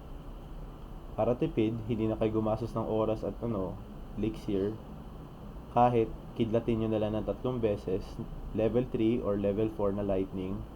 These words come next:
ang air defense na level five. Kahit le-, kahit ano,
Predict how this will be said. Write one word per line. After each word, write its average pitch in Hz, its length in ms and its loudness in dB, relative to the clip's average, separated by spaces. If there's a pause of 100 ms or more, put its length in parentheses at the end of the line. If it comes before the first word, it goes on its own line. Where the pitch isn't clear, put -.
(120)
ang 101 160 -2
air 98 120 4
defense 92 600 -4
na 95 80 0
level 85 400 -2
five. - 240 -4 (1120)
Kahit 123 320 4
le-, 123 160 6 (160)
kahit 127 320 6
ano, 104 400 0